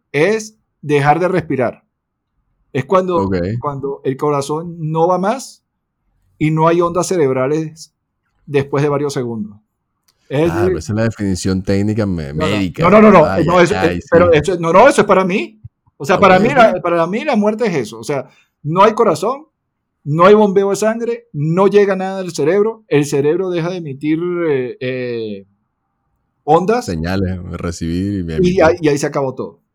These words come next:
Speaker 1: Para mí eso es la muerte.
Speaker 2: Ok.
Speaker 1: Ahora, ya que tú y yo tenemos,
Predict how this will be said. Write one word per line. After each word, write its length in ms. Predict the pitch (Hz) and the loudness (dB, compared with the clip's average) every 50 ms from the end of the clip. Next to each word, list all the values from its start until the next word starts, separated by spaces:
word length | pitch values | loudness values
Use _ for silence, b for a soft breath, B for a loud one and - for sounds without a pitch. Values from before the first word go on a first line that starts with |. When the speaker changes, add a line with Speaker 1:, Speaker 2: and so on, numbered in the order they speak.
| _ _ _ _ _ _ _ _ _ | _ _ _ _ _ _ _ _ _
Speaker 1:
Para 220 | - 156 151 147 | -2 0 0 0
mí 160 | 143 156 180 202 | 0 0 0 -2
eso 200 | 202 - - 165 | -2 -2 -4 -6
es 40 | 139 | -6
la 80 | 135 | -6
muerte. 260 | 117 113 104 107 - _ _ _ _ _ _ _ _ _ _ _ _ _ - | -6 -8 -12 -14 -16 _ _ _ _ _ _ _ _ _ _ _ _ _ -14
Speaker 2:
Ok. 220 | - 87 85 82 - - 80 | -10 -10 -8 -6 -6 -4 0
Speaker 1:
Ahora, 400 | 143 156 180 185 180 180 - - _ _ _ _ _ _ _ _ _ _ _ _ _ _ _ _ _ _ _ _ _ _ _ _ _ _ - | 4 6 6 6 6 4 2 -4 _ _ _ _ _ _ _ _ _ _ _ _ _ _ _ _ _ _ _ _ _ _ _ _ _ _ -12
ya 320 | - 135 156 170 185 185 | -8 -2 0 2 2 2
que 380 | 180 214 226 226 226 220 220 _ _ _ _ _ _ _ _ _ _ - | 2 4 2 2 2 -2 _ _ _ _ _ _ _ _ _ _ _ -2
tú 160 | - 156 165 | 2 4 4
y 60 | 170 | 6
yo 140 | 165 180 190 | 6 4 4
tenemos, 520 | 196 196 175 170 165 170 180 180 180 - | 4 2 2 2 0 2 2 0 0 -2